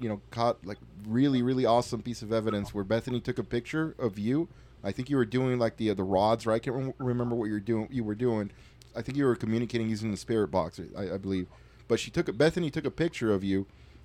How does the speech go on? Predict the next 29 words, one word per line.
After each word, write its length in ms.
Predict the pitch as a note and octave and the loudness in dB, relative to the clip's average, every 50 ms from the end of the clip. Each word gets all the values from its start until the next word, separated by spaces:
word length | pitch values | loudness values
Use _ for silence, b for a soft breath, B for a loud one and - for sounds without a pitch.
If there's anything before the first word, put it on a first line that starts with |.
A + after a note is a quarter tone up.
| b - | b -4
and 160 | A2 A2 A#2 | 0 2 2
then 160 | A#2 A2+ G#2+ | 2 4 4
right 180 | A#2+ C3+ D3 - | 6 6 6 6
next 280 | B2+ D3 D#3 - - | 4 2 2 0 -2
to 80 | - G#2+ | -4 -2
you, 160 | G2+ G#2 F#2+ | 0 2 2
there 120 | G#2 A2 A#2+ | 4 2 2
was, 140 | B2+ G#2+ G#2 | 2 2 0
like, 140 | F#2+ - | -2 -2
a 60 | F2+ E2 | -4 -6
shadow 540 | - - - B2+ A#2+ A#2+ A2+ G2 F2 F2 - b b b b b - - | -4 0 4 6 8 8 8 6 2 -2 -6 b b b b b -4 0
of, 240 | G#2 G#2 F#2+ - | 2 2 2 2
like, 200 | F2+ G2+ G#2 - | 0 0 0 0
a 40 | G2 | -2
figure 440 | - - - C3+ C3 A#2+ A2+ G2+ F#2+ | -4 2 6 6 6 6 6 4 4
of 100 | F#2+ F2 | 4 2
a 80 | F#2+ E2 | 0 2
person. 360 | - A#2+ A#2+ G#2+ - G2+ G2 | 4 4 4 4 2 2 2
I 60 | A2 | 2
don't 100 | A#2 A#2 | 4 4
know 60 | B2+ | 2
if 100 | A#2+ - | 0 0
you 120 | - A#2+ A2 | 0 0 2
remember 340 | A2 A2 A#2 A#2+ A#2 A2 | 2 4 4 4 6 6
which 180 | G#2+ G#2+ G#2+ - | 4 4 2 0
one 140 | A2+ A2 G#2 | -2 -2 -2
I'm 80 | G2+ | -2
talking 320 | G2+ - A2+ G#2 - G#2+ F#2+ | 0 2 2 2 2 0 -4
about. 300 | E2+ E2+ D#2+ C#2+ - | -2 -2 -2 -2 -2